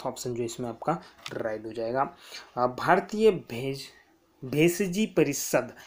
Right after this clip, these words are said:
का गठन प्रत्येक खालिस्तान बाद होता है,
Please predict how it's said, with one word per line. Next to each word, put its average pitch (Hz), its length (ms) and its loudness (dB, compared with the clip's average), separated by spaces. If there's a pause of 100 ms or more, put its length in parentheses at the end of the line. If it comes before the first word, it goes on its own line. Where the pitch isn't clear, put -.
(200)
का 135 120 6
गठन 143 440 0
प्रत्येक 185 600 2
खालिस्तान 151 760 0 (480)
बाद 135 400 0 (260)
होता 127 200 -2
है, 147 300 0